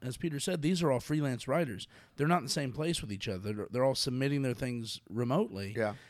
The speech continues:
Speaker 1: Now, all of a sudden, this vacation comes up, and they get to feel truly appreciated for what they're doing, because they can't see that initially, because they're just in a, in a, an office submitting this stuff.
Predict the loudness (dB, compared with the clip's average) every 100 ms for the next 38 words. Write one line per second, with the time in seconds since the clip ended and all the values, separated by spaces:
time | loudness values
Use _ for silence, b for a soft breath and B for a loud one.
0 | B -4 2 4 4 2 2 0 0 0
1 | -2 -6 -8 b b b b b -12 0
2 | 2 4 2 0 0 0 2 0 0 -2
3 | -2 -2 -2 -2 -4 -6 -6 -2 2 4
4 | 4 2 -2 -2 -6 0 4 4 2 -2
5 | -6 0 2 2 2 0 -2 -2 0 2
6 | 2 0 -2 -6 -10 b b b -6 2
7 | 2 2 2 4 4 2 0 0 -2 -2
8 | -2 2 4 6 4 2 -4 _ 0 4
9 | 4 4 -2 -6 -12 b b b b 0
10 | 4 4 6 4 6 2 2 0 0 -2
11 | -2 -2 -4 -2 0 2 2 0 0 -2
12 | 0 0 0 -2 -4 -4 -4 -8